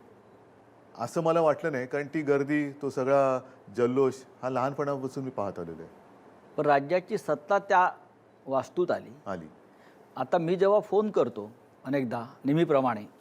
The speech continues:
Speaker 2: <clears throat> तेव्हा मातोश्री या एका शब्दामध्ये आम्ही समाधान पावत होतो. आता तिथून आम्हाला ऐकायला येतं मुख्यमंत्र्यांचे निवासस्थान.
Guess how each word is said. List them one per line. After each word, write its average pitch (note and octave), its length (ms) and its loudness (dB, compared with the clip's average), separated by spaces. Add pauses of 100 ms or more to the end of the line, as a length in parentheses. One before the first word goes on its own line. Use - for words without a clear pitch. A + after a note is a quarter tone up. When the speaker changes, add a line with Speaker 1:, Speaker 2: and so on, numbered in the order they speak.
(120)
Speaker 2:
<clears throat> - 1200 -6
तेव्हा E3+ 200 4
मातोश्री D3+ 640 0 (1500)
या F3 200 4
एका F#3 220 -2
शब्दामध्ये F3 760 -2 (800)
आम्ही D3 160 -6
समाधान D#3 440 0
पावत C3 320 2
होतो. F2 280 -20 (1120)
आता C#3+ 180 0
तिथून G3+ 340 -2
आम्हाला A3 260 2
ऐकायला F#3 360 2
येतं B2+ 420 -2 (360)
मुख्यमंत्र्यांचे D#3+ 800 -2
निवासस्थान. A#2 500 -6